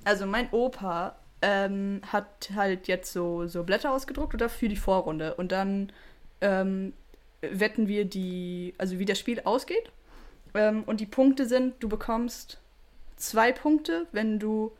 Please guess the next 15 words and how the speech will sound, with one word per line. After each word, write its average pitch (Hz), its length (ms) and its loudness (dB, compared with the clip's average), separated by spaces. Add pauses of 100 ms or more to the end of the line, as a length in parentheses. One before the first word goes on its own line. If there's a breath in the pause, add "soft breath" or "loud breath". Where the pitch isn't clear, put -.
richtig 226 280 2
geraten 208 380 2
hast, 208 200 -4
wer 196 160 2
generell 196 540 2
gewinnt. 220 460 0 (520 loud breath)
Und 208 120 0
dann 220 80 4
noch 226 120 0
je 226 180 2
ein 226 240 2
Punkt, 233 240 -2
wenn 202 140 -2
du 196 280 0 (140)
ein 196 520 4